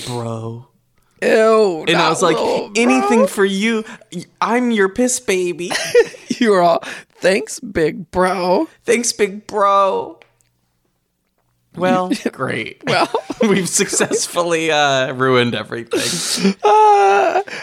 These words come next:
Speaker 2: I was gonna say, this poor episode's not, it doesn't even, there wasn't even an Amazing Race episode for us to talk about, so what are we gonna do for
Speaker 1: Don't call me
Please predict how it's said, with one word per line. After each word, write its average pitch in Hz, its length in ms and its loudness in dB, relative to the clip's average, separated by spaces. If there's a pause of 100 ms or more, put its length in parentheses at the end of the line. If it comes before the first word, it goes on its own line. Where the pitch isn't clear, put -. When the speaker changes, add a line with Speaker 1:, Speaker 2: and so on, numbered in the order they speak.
(120)
Speaker 2:
I 196 40 2
was 196 80 4
gonna 208 120 2
say, 170 160 0
this 160 260 0
poor 156 400 0
episode's 160 580 -4
not, 156 200 2
it - 40 -6
doesn't 165 300 -4
even, - 140 -6
there 170 80 0
wasn't 226 240 -2
even 139 160 -6
an 131 80 -6
Amazing 151 400 -4
Race 143 340 -2
episode 170 460 -2
for - 100 -4
us 170 120 -4
to 165 100 -8
talk 165 260 -4
about, 170 320 0
so 160 160 0
what 185 240 0
are 359 60 0
we 220 100 -6
gonna 165 220 -2
do 311 320 2
for - 180 -4
Speaker 1:
Don't 220 880 0 (200)
call 160 960 0 (100)
me 139 880 0